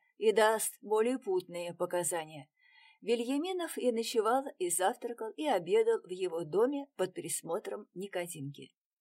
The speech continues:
Сам же Архаров полагал выслушать доклады о ведении некоторых дел, и действительно начал было, но к нему прислали от Волконского,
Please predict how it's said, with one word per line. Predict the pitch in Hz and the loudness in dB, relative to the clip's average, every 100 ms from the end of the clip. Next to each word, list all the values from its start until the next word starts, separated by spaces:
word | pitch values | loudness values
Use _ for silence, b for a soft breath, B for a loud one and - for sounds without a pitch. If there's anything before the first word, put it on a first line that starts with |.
| _ _ | _ _
Сам | - - 240 262 285 | -8 4 6 6 4
же | 302 | 4
Архаров | 302 285 285 285 262 - - | 4 4 2 4 2 -2 4
полагал | 226 269 269 381 | 6 6 6 2
выслушать | 269 285 - 269 285 233 | 2 -4 -4 -2 -2 4
доклады | 294 294 247 185 175 | 4 6 4 4 2
о | 175 196 | 0 2
ведении | 208 233 185 165 196 | 0 0 0 0 -2
некоторых | 214 160 - 190 185 | -4 -4 -2 -4 -4
дел, | 175 151 143 B B B | -4 -4 -4 B B B
и | 302 370 | -2 4
действительно | 370 - 262 269 311 311 349 | 4 4 0 0 0 -2 2
начал | 240 160 175 165 | 2 2 -4 -4
было, | 160 160 151 b b | -2 -2 -4 b b
но | - 262 392 | 0 0 0
к | - | -2
нему | 214 202 269 | -4 -2 -2
прислали | 302 175 - 170 208 254 | -2 -6 -4 -2 0 0
от | - 185 180 | -2 -8 -4
Волконского, | 190 180 165 156 - 156 151 | -6 -4 -8 -6 -8 -8 -8